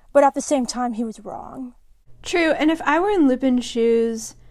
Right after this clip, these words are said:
Speaker 2: honestly, I'd probably do the same thing.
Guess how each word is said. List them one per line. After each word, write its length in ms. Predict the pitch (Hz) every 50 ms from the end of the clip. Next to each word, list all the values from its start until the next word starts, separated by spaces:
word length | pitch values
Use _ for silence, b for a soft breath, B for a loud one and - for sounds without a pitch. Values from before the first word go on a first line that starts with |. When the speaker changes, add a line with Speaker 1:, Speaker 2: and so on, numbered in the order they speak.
| b b b b b b b b b b b b b _ _ _ -
Speaker 2:
honestly, 480 | 269 302 339 427 453 - - 440 403
I'd 220 | 349 339 330 - -
probably 480 | - - 247 254 262 269 254 269 240
do 240 | 202 - 220 226 226
the 140 | 220 220 220
same 380 | - - - 208 208 208 185
thing. 600 | 196 - - - 190 185 180 180 170 180 180 -